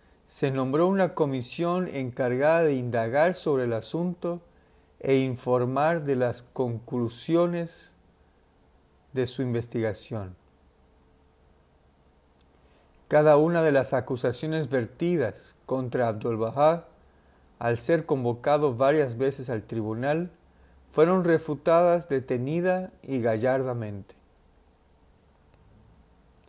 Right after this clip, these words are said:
Abdul Bahá resaltó lo absurdo de las acusaciones y, en apoyo de su argumento, puso a los miembros de la comisión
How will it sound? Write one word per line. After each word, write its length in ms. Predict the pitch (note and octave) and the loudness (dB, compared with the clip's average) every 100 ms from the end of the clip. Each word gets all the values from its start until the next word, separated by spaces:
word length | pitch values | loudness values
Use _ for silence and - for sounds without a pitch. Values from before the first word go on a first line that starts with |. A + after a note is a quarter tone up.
| _ _ _ _ _ | _ _ _ _ _
Abdul 400 | - A#2+ A2+ F3 | -4 -2 4 6
Bahá 300 | F3 D#3+ E3 | 6 6 4
resaltó 640 | D#3+ D3+ D#3 C3 - D3+ F3 | 4 2 0 -2 0 2 4
lo 140 | D#3+ | 4
absurdo 560 | B2 - - E3+ F3+ E3 | 0 -2 0 2 4 4
de 80 | D3+ | 2
las 180 | C3+ | 0
acusaciones 1080 | B2+ A#2+ A#2+ B2 G#2 D#3 D#3+ E3+ E3 - - - - | -4 -6 -6 -6 -6 0 0 0 -6 -10 -20 -18 -4
y, 140 | C3+ | -2
en 120 | B2 | 0
apoyo 480 | A#2+ A#2+ D3+ E3 D#3+ | -2 0 2 4 4
de 160 | C#3 A#2+ | 0 -2
su 180 | - B2 | -2 -2
argumento, 720 | A2 A2 B2 D#3+ D#3+ F3 F3+ - _ - - _ - | -2 -2 -4 -4 -4 -6 -6 -14 _ -20 -20 _ 0
puso 320 | F#3 G#3+ G#3 | 2 2 4
a 60 | F3 | 4
los 220 | C3+ B2 | 2 0
miembros 540 | D3+ F3+ G3+ G3 F#3 | -2 0 0 0 -2
de 100 | F3 | 0
la 200 | B2+ A#2+ | 0 0
comisión 760 | - A#2 A#2 - D#3+ E3 F3+ | -2 -6 -6 -6 -4 -2 -4